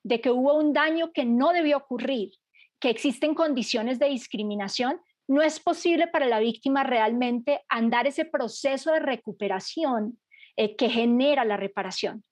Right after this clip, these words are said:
Entonces, el reconocimiento es fundamental. Yo he visto muchísimas víctimas que no pueden, o sea, recibir plata porque la ven como mala vida, porque nunca ha habido un proceso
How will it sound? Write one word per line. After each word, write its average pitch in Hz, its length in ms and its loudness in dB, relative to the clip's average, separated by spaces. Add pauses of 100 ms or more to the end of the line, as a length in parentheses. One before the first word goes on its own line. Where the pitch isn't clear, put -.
(140)
Entonces, - 220 -2
el 294 60 0
reconocimiento 254 580 0
es 240 80 -8
fundamental. 285 440 0
Yo 247 80 0
he 262 40 2
visto 277 240 -2
muchísimas 294 600 0
víctimas 254 640 -6 (360)
que 247 120 0
no 277 320 4
pueden, 302 440 4
o 254 60 -4
sea, 220 120 0
recibir 240 520 -2
plata 294 360 0
porque 311 220 -4
la 214 100 0
ven 208 140 -2
como 269 240 -4
mala 220 280 0
vida, 277 280 0
porque 285 260 -6
nunca 226 300 -4
ha - 20 2
habido 285 240 0
un 262 100 -8
proceso 285 680 -2